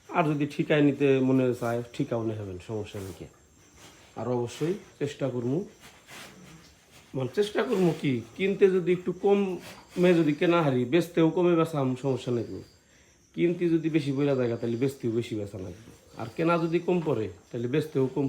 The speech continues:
পড়বো। তো আল্লাহর রহমত আশা করতেছি যে, যে চারটা গরু কিনে আনছি, গরুটি কেনা মোটামুটি ভালোই কম আছে। কালকে স্কেল কইরা আপনার করে ইনশাল্লাহ রেটটা জানাই দিন। তবে অবশ্যই রেটটা খুবই ভালো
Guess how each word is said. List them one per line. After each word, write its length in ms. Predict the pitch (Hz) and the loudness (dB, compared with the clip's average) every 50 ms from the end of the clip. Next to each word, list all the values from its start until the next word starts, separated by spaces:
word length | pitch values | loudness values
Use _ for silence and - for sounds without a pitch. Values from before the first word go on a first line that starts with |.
| 131 - | -4 -6
পড়বো। 220 | 110 85 78 - - - - - _ _ _ - - - - - - _ _ - | -8 -10 -10 -14 -18 -20 -20 -20 _ _ _ -20 -20 -20 -20 -20 -20 _ _ -6
তো 40 | 131 127 | -4 0
আল্লাহর 200 | 135 147 143 135 | 2 2 2 2
রহমত 180 | 135 143 147 151 151 | 2 0 0 -2 -2
আশা 120 | 139 147 143 143 | -2 -2 -2 -2
করতেছি 280 | 151 143 - 151 - 156 151 | -4 -4 -6 -6 -6 -6 -6
যে, 60 | 151 135 139 | -6 -4 -6
যে 60 | 151 139 143 | -4 -2 -2
চারটা 260 | 156 143 131 127 143 135 | -2 -2 -2 -2 -2 -2
গরু 140 | 156 156 160 156 | -2 -2 -2 -2
কিনে 140 | 175 160 165 160 | 0 0 2 2
আনছি, 220 | 151 139 - 143 151 175 - 180 | 0 0 -2 -2 -4 -4 -2 -2
গরুটি 200 | 139 127 123 131 127 | -2 -2 -2 -2 -2
কেনা 180 | - 156 151 147 143 | -2 0 0 2 2
মোটামুটি 360 | 139 135 135 135 131 131 127 123 123 | 2 2 2 2 2 2 0 0 0
ভালোই 220 | 123 127 127 127 - | 0 0 0 -2 -2
কম 100 | 151 143 143 135 | -2 -2 -2 -2
আছে। 160 | 131 - 135 139 165 - - - _ _ _ - _ - - _ - - - | -2 -2 -2 -4 -4 -6 -12 -20 _ _ _ -20 _ -20 -20 _ -14 -6 -4
কালকে 220 | 127 127 117 131 139 135 - | -4 -2 0 2 0 0 0
স্কেল 200 | - - 135 131 131 | -2 -4 -4 -2 -2
কইরা 180 | - 156 143 175 - 160 | -2 0 0 0 0 0
আপনার 180 | 139 131 123 117 | 2 2 2 2
করে 140 | 120 117 120 120 120 | 2 2 2 2 0
ইনশাল্লাহ 320 | 117 113 - 123 113 113 110 | 0 -2 -4 -4 -4 -4 -2
রেটটা 280 | 110 117 113 - - 120 110 | -2 -4 -4 -4 -4 -4 -2
জানাই 200 | 120 117 123 117 98 | 0 0 -2 -2 -4
দিন। 100 | 98 92 92 - | -6 -8 -8 -6
তবে 160 | 117 117 127 127 131 | -2 0 2 2 2
অবশ্যই 340 | 131 131 - - 165 165 151 147 | 0 0 -2 0 2 2 4 2
রেটটা 280 | 143 143 - - 170 190 277 - - - - - _ _ - - - - - - - _ - _ _ - - | 2 0 0 -2 -2 -2 -4 -6 -14 -20 -20 -20 _ _ -20 -20 -20 -20 -20 -20 -20 _ -20 _ _ -6 -2
খুবই 280 | - 135 123 131 131 131 127 127 - - 131 113 - 123 | 0 2 4 4 4 2 2 0 -4 -8 -12 -10 -8 -4
ভালো 180 | 120 120 135 | -2 2 4